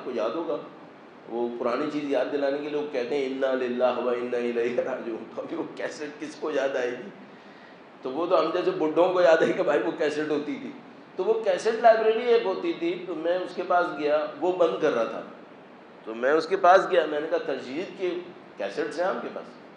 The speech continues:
تو کہا، "ہیں۔" "کتنے لیکچرز ہیں؟" کہنے لگا، "مثلاً بیس ہیں یا بائیس ہیں۔" میں نے کہا، "دیکھو، اب جمعرات ہے۔" ویسے اس میں ایک رول تھا کہ آپ ایک دو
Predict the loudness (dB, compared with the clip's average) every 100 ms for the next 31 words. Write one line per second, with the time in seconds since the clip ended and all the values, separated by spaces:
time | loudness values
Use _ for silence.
0 | -18 -6 -4 -2 -4 -6 -10 -18 -12 -10
1 | -2 2 2 0 -2 -4 -6 -8 -6 -2
2 | 0 0 -2 -4 -6 -10 -10 -10 -6 -4
3 | -2 0 0 -2 -8 -12 -16 -20 -20 -20
4 | -20 -20 -20 -20 -14 -8 -4 -2 -2 -4
5 | -6 -10 -16 -20 -18 -12 -10 -8 -4 0
6 | 2 2 0 -8 -14 -18 -6 -4 -2 -4
7 | -2 -2 0 0 -2 0 0 0 0 0
8 | -2 -2 -2